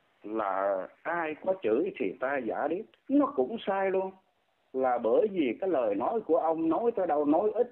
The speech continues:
thì tội ít, mà hãy nói nhiều thì tội nhiều. Cái đó là những người có trí tuệ, người ta sáng suốt, người ta hiểu được thâm sâu nhiều trong giáo pháp, người ta mới nói, người ta mới giả điếc. Còn đằng này, ông chỉ nói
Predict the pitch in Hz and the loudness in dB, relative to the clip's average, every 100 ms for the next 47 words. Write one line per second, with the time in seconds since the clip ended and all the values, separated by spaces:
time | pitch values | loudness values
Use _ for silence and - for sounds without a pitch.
0 | - 127 90 90 135 175 120 95 131 196 | -2 -2 0 0 0 0 -2 -2 0 0
1 | 247 277 190 113 107 - 101 254 247 73 | 0 2 2 0 -2 -2 -2 0 -2 -4
2 | - _ - - - - - 202 220 233 | -10 _ -18 -12 -12 -14 -6 0 0 2
3 | 156 117 127 120 139 226 185 131 113 196 | 0 -2 -2 -2 0 2 4 4 2 0
4 | 214 - 262 180 104 101 127 113 147 165 | -2 0 0 2 0 0 -2 -2 -2 -4
5 | - 185 240 226 214 - - - - 110 | -4 -4 -2 2 2 2 -2 -4 -4 -4
6 | 202 - 110 170 170 165 160 147 117 117 | 0 0 0 -2 -4 -2 -2 -2 -4 -2
7 | 107 139 160 160 180 214 220 - 233 320 | -2 -2 -2 -2 -2 -4 -6 -6 -2 -2
8 | 349 247 240 131 117 - 147 156 170 104 | -2 -4 -6 -2 -2 -2 -2 -2 -2 -4
9 | - 214 277 - _ - - - _ 127 | -2 -2 -2 -10 _ -20 -20 -20 _ -2
10 | 113 107 110 107 82 - - _ _ _ | 0 -2 -2 -4 -6 -12 -20 _ _ _
11 | _ 156 165 147 139 _ _ _ _ 110 | _ 0 0 0 -4 _ _ _ _ -4
12 | 120 165 170 208 269 | 0 2 2 2 0